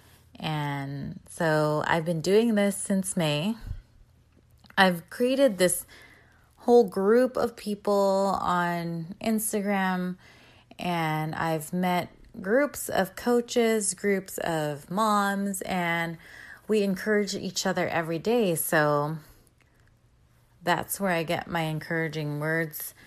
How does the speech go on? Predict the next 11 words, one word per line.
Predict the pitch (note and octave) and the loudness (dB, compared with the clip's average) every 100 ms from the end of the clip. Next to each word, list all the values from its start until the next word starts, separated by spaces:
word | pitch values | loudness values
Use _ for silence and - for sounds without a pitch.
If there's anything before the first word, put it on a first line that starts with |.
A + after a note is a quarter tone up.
| - - | -18 -8
and | F3 | -2
encouraging | D#3 - E3+ D#3+ D#3+ D3 | -2 -2 -2 -2 -2 -4
others | F3 F#3+ F#3 D#3+ - | -2 0 0 -2 -8
from. | - B2+ B2+ C3+ C3 _ - | -8 -8 -6 -10 -14 _ -10
And | E3 D#3 | -4 -4
two, | D3+ D4 D4 G3+ G#3 - _ - - - - - - | -2 2 4 4 0 -6 _ -20 -20 -20 -20 -10 -2
and | F3 E3+ E3 | 2 2 0
it's | D#3+ - - | -4 -4 -2
just, | G3+ F#3+ - - | -2 -2 -6 -2
it | G#3+ | 0
makes | G#3+ A3 - - | 2 0 -2 -8